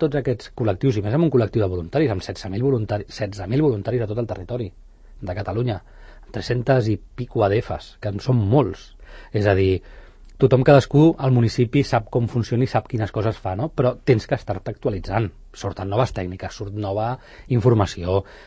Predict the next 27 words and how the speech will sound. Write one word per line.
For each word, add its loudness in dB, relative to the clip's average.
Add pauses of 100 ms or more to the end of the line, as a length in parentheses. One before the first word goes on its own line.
(120)
eh, -2
tens -2
que 0
estar -4
una 0
miqueta 0
al 0
dia, -2
no? -4
I -2
això 0
també -2
crea, 2 (100)
doncs, -6
que -4
estiguis -4 (100)
al -4
dia. -2 (240)
És 0
important. -2 (560)
Els 0
que 0
són 6
més 6
jovenets 4
ja 4
venen 0